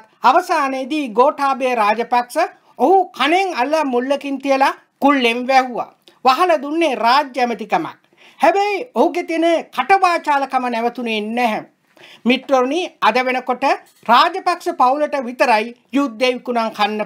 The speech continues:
පුළුවන්. ඒ යුද්ධේ විකුණන් කන්න වෙන කිසියම් පුද්ගලයෙක් ඉදිරිපත් වුණොත්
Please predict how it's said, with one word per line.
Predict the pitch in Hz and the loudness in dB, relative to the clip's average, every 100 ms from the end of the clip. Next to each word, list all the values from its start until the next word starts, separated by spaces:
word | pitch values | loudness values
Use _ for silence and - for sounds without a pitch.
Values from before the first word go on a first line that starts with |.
| 214 | -6
පුළුවන්. | 254 233 147 - _ - - | -4 0 -2 -4 _ -10 2
ඒ | 339 | 2
යුද්ධේ | 349 339 330 403 392 | 4 0 -2 -2 0
විකුණන් | 339 339 320 311 | -2 -2 -2 -2
කන්න | 277 277 277 269 269 | -2 -2 -2 -6 -6
වෙන | 233 311 | 0 0
කිසියම් | 359 339 330 277 240 | 0 -2 0 -2 -2
පුද්ගලයෙක් | 269 240 269 262 254 | -10 -6 -2 -2 -4
ඉදිරිපත් | 247 254 254 240 233 - | -8 -8 -2 -2 -2 -4
වුණොත් | 247 240 | -2 -2